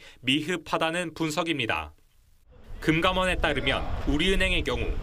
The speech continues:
직원이 공문서를 위조해 칠백억 원을 횡령한 지난 팔 년 동안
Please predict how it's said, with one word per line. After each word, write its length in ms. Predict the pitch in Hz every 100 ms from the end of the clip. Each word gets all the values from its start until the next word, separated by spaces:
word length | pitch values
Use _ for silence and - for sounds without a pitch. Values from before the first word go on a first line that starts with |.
| - -
직원이 540 | - 165 180 180 190
공문서를 760 | 175 165 165 190 185 196 180 160
위조해 500 | 151 151 135 175 170
칠백억 560 | - 220 214 208 190
원을 380 | 160 156 185 185
횡령한 420 | 190 175 147 110 - - -
지난 400 | 160 175 185 -
팔 180 | 208
년 180 | 208 180
동안 280 | 156 135